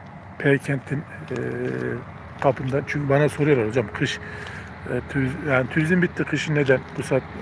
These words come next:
hani turizm bitti, neden turizm sitesi soruyorsunuz diyenlere işte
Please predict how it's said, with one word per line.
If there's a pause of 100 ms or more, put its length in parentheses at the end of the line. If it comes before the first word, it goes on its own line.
(120)
hani (600)
turizm
bitti, (640)
neden
turizm
sitesi
soruyorsunuz
diyenlere
işte